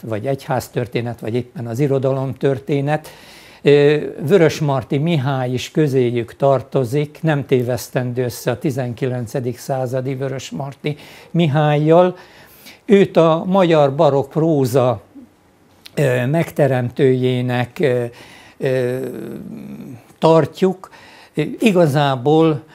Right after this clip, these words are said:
ö, vallást váltott, ö, először katolikus volt, utána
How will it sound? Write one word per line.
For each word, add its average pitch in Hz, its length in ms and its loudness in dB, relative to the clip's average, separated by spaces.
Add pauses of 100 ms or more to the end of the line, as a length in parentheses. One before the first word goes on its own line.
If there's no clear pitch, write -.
(120)
ö, 135 440 -2 (760)
vallást 143 800 2
váltott, 147 880 0
ö, 143 180 4
először 135 600 2
katolikus 165 680 0
volt, 131 360 0
utána 120 640 -2